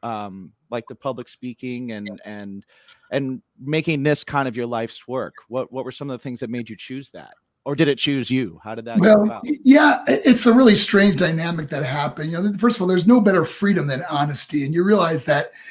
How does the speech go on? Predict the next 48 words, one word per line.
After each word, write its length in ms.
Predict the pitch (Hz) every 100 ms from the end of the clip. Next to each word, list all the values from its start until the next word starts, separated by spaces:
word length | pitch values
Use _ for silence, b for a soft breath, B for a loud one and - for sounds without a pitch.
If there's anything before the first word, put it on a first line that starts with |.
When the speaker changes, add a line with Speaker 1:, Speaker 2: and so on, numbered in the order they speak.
| B -
Speaker 2:
you 60 | 175
know, 40 |
especially 500 | 160 - 190 - 180
dealing 340 | 143 170 165
with 140 | 160 139
what 180 | 156 165
we, 120 | 175
we, 160 | 190 226
we 140 | 226
do 160 | 240 226
about 260 | 175 160
two 240 | - 240 202
hundred 260 | 202 175 -
thirty 280 | 202 190 175
events 400 | 143 156 170 151
a 40 |
year. 180 | 156 139
We 180 | 135 160
average 440 | 202 220 151 -
two 160 | - 160
hundred 200 | 160 147
thirty 260 | - 202 165
events 280 | 151 160 147
a 40 |
year 180 | 151 - B -
over 180 | 202 185
the 60 |
last 440 | 160 143 - - -
fourteen 500 | 196 190 - 190 175
years. 400 | 190 175 170 - B B -
Up 140 | 311
Speaker 1:
I, 180 | 147 151
I 140 | 143 147
have 100 | 190
a 20 |
Speaker 2:
until 60 | 190
Speaker 1:
question 400 | 208 196 - 143
about 260 | 131 127
that 160 | 123 117
later 300 | 139 143 113
'cause 160 | 117 110
I 100 | 113 -
saw 200 | - 208
Speaker 2:
Yes, 280 | 214 202 -
Speaker 1:
that. 140 | 143 143 -
<laughs> 100 | -
Speaker 2:
up 120 | 226
until 300 | 302 262 240